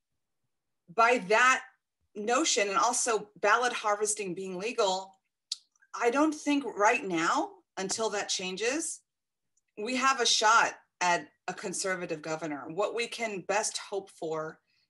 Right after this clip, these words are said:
is a moderate Democrat. But I don't want that to be discouraging because, again, we the people always rises. And so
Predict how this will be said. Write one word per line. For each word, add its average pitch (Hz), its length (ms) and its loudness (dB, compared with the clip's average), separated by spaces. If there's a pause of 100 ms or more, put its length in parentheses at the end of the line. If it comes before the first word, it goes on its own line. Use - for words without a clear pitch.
(120)
is 196 160 0
a 196 60 0
moderate 170 600 0 (600)
Democrat. 160 680 -4 (680)
But 233 140 4
I 262 140 6
don't 311 140 6
want 339 180 6
that 339 160 2
to 302 80 -2
be 262 160 -2
discouraging 202 800 -2
because, 196 320 -4
again, 196 380 -2
we 233 240 0
the 294 120 -2
people 254 400 -6
always 190 360 -2
rises. 165 500 -4
And 180 200 -10
so 285 640 0